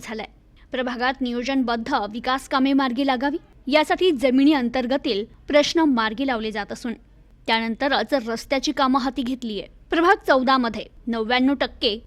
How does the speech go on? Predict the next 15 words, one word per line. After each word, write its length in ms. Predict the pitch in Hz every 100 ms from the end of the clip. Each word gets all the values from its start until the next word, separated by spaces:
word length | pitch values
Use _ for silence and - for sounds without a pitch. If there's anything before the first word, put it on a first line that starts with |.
| -
रस्त्याची 460 | 285 302 - 381 415
कामं 320 | 370 277 302
मार्गी 420 | 285 240 233 254
लागणार 280 | 247 202 208
आहे. 80 | 196 - - -
आनंद 320 | 302 339 359
ऋषी 200 | 359 381
हॉस्पिटल 540 | 359 330 - 339 330 311
परिसरातील 680 | 247 233 233 254 269 208 220 202
जवळपास 600 | 226 262 262 226 - -
सर्वच 400 | 247 226 262 302 220
विकासाची 460 | - 262 269 302
कामं 340 | - 233 277 - - - -
पूर्ण 320 | 330 285 254
झालीये, 380 | 220 208 202